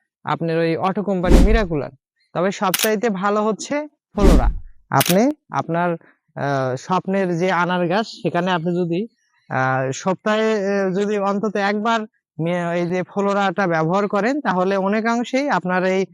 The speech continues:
আহ, ফুল ঝরা, আহ, অনেকটা রোধ হবে। আর আমরা এখানে কোনো কিছু স্প্রে করি নাই, তো আপনি বলতে পারেন, "ভাই, আপনি এত কিছু জানেন, তো আপনার ফুল কেন ঝরে যাচ্ছে?" Normally আমাদের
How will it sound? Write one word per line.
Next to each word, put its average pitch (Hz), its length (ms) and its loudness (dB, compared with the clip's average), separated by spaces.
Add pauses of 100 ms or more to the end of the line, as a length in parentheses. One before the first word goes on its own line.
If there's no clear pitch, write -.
(240)
আহ, 135 240 -2
ফুল 196 260 -2
ঝরা, 190 380 0 (360)
আহ, 147 280 -2
অনেকটা 190 380 -2
রোধ 202 200 0
হবে। 127 300 -4 (100)
আর 156 280 0 (480)
আমরা 247 540 0
এখানে 247 320 0
কোনো 254 240 -2
কিছু 247 280 -2
স্প্রে 262 340 -4
করি 220 240 -2
নাই, 180 220 -2 (280)
তো 202 80 -2
আপনি 202 220 -2
বলতে 220 300 0
পারেন, 190 280 0
"ভাই, 190 120 -2
আপনি 196 300 0
এত 196 120 0
কিছু 190 380 0
জানেন, 170 400 0
তো - 360 -10
আপনার 202 380 0
ফুল 202 220 0
কেন 185 180 -2
ঝরে 202 200 0
যাচ্ছে?" 143 360 -2 (440)
Normally 175 400 0
আমাদের 226 500 0